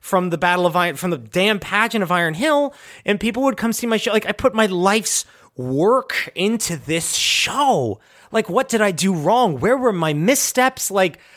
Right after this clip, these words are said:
it's, it's unbe-, like, it's, everything was wasted. And they feel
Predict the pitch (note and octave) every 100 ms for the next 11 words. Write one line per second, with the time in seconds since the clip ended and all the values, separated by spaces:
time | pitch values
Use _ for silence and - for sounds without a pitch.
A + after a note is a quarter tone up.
0 | - - F#3+ G#3 B3 F#3 A3 A#3+ A3+ C4
1 | A3+ A#3+ A#3 G#3+ G#3 - - F#3+ - G#3+
2 | A#3+ C4+ G#3 E3 D3+ G#3+ C#4+ - A#2 D#3
3 | E3 D3+ D3 - - C4 C4 E3+ G2+ D#2
4 | -